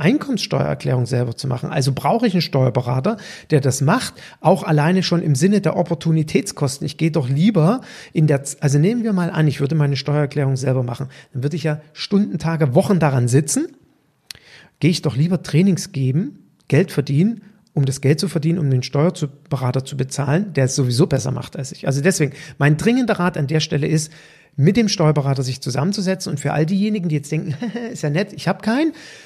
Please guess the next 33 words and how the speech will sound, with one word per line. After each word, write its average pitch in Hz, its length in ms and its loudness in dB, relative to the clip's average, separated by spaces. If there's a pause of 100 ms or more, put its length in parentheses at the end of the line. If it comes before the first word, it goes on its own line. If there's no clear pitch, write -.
(220)
bitte 147 520 2 (120)
such 143 380 4
dir 196 160 2
einen 156 140 2
Steuerberater, 180 600 0
such 170 260 0
dir 190 120 0
aber 170 180 0
unbedingt 233 520 0
einen 180 100 0
Steuerberater, 165 600 0
der 151 200 0
sich 160 200 -4
mit 151 180 0
der 143 120 4
Branche 151 440 -2
Personal 151 480 -2
Training, 185 460 0
Personal 147 360 -2
Trainer 143 380 0
auskennt, 220 560 -2 (480)
aus 180 260 2
dem 165 140 2
F 139 200 -2
F. 214 340 0 (320)
Wenn 165 280 2
du 262 120 2
den 208 180 2
nicht 185 180 0
hast, 214 220 -2
kontaktiere 180 600 0
mich 185 280 -2
bitte. 180 380 0